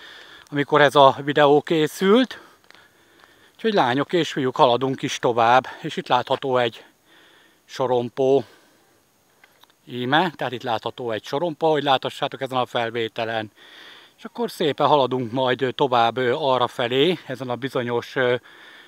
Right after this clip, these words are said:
sárga sáv túraútvonalon, mert a sárga sáv túraútvonal konkrétan, ö, arrafelé folytatódik, de előbb megmutatom néktek a közvetlen környezetet.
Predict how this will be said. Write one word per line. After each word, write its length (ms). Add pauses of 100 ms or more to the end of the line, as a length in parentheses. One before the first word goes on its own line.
sárga 420
sáv 280
túraútvonalon, 920
mert 160
a 40
sárga 340
sáv 240
túraútvonal 680
konkrétan, 760
ö, 220
arrafelé 540
folytatódik, 1040 (400)
de 100
előbb 200
megmutatom 520
néktek 400
a 320
közvetlen 600
környezetet. 840